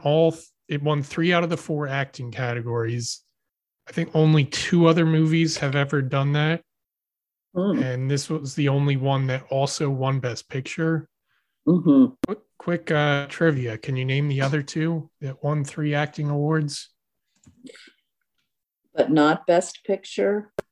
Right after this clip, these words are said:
Speaker 2: or also Best?
Speaker 1: Not Best Picture. So th-, th-,
Speaker 2: Mm.
Speaker 1: this was the third time that a movie won three acting awards, three acting Oscars, and the previous two did not win Best Picture.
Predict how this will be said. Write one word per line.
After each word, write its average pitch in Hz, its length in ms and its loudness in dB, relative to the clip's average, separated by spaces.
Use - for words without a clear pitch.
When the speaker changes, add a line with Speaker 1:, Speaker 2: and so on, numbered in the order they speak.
Speaker 2:
or 147 340 4
also 135 360 0
Best? - 480 -6
Speaker 1:
Not 139 420 2
Best 120 240 -2
Picture. - 360 -16
So 143 180 0
th-, 139 200 0
th-, 170 400 4
Speaker 2:
Mm. - 140 -2
Speaker 1:
this 156 240 2
was 170 220 2
the 156 120 -4
third 143 380 2
time 127 440 -4
that 131 160 -4
a - 20 -4
movie 131 300 0
won 127 260 -2
three 135 380 -2
acting 123 380 -2
awards, 113 800 -6
three 139 240 4
acting 123 300 0
Oscars, 117 680 -4
and 127 140 0
the 123 60 0
previous 131 540 4
two 127 260 -2
did 117 180 -4
not 127 280 0
win 120 140 -2
Best 117 260 -4
Picture. - 520 -10